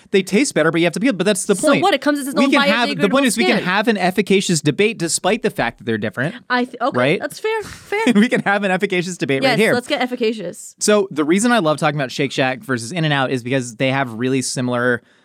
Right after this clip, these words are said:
Speaker 1: not backgrounds, because
Speaker 2: No.
Speaker 1: In-N-Out was founded in nineteen forty-eight,
Speaker 2: Yeah.
Speaker 1: Baldwin Hills. Like, it's a contemporary of McDonald's.
Speaker 2: Totally.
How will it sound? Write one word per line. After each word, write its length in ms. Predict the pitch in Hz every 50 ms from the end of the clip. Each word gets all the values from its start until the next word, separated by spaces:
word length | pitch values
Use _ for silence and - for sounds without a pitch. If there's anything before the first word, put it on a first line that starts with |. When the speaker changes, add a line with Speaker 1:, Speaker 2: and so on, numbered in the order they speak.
| _ _ -
Speaker 1:
not 240 | 139 196 247 -
backgrounds, 420 | - 151 147 143 - 123 117 113 -
because 420 | 147 131 - 160 151 131 120 - _ _
Speaker 2:
No. 180 | - 208 202 220
Speaker 1:
In-N-Out 260 | 233 233 254 247 240
was 120 | 226 175
founded 300 | 185 180 160 160 156 143
in 40 | 127
nineteen 300 | 131 156 165 156 170 143
forty-eight, 400 | 120 131 127 123 123 127 123 117
Speaker 2:
Yeah. 80 | - -
Speaker 1:
Baldwin 240 | 135 135 131 127 127
Hills. 400 | 131 127 123 127 117 113 - -
Like, 180 | 143 135 -
it's 160 | - 156 151
a 60 | 220 214
contemporary 680 | - 240 220 - - 147 135 - 147 143 143 143 147 143
of 100 | 135 117
McDonald's. 680 | 123 113 104 - 135 135 139 135 131 123 120 104 - -
Speaker 2:
Totally. 500 | - 254 233 233 220 202 180 156 165